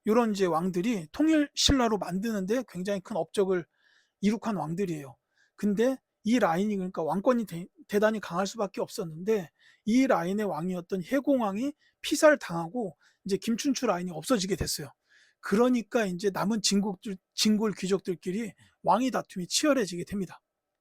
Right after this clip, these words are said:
그리고 이제 이들이 이렇게 중앙에서 싸워대니까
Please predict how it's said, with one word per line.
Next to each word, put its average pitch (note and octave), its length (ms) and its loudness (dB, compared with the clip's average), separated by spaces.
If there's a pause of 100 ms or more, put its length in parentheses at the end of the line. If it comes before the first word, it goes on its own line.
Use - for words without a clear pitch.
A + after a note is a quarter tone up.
(2000)
그리고 B3+ 220 2
이제 A#3 300 2 (140)
이들이 D4 380 6
이렇게 A#3 280 0
중앙에서 G#3+ 500 0
싸워대니까 G#3 920 0